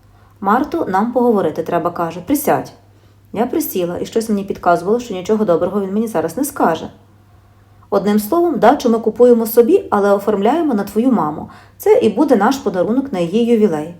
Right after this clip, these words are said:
заявив чоловік. Витріщивши на нього очі, я категорично заявила, що цього не буде. "Не злись, це чиста формальність. До мами на ювілей прийде багато співробітників, всі родичі з села приїдуть, двоюрідні, троюрідні сестри.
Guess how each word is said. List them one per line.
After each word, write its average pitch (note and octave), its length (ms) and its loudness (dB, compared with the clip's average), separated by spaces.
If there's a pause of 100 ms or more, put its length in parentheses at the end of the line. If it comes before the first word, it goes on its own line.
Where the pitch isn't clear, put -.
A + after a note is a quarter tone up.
заявив E3+ 360 2
чоловік. - 480 -4 (580)
Витріщивши B3 640 0
на F3+ 80 -6
нього C4 280 0
очі, F#3 240 0
я G#3 60 -4
категорично G#3+ 640 2
заявила, C#4 420 2
що C#4+ 160 -4
цього F#3 280 -2
не B3 100 -2
буде. E4+ 380 0 (800)
"Не E4 100 0
злись, F3 300 -2
це A3 140 -2
чиста C4+ 300 -4
формальність. F3+ 540 -2
До G3 80 4
мами E4+ 220 2
на D4+ 100 2
ювілей A#3 300 4
прийде A#3 260 2
багато A#3+ 340 0
співробітників, F3+ 840 -2 (220)
всі - 220 -2
родичі B3+ 360 2
з A#3+ 120 -6
села G3 260 0
приїдуть, G3 360 0
двоюрідні, G#3+ 560 4
троюрідні A3+ 540 2
сестри. G#3+ 480 -2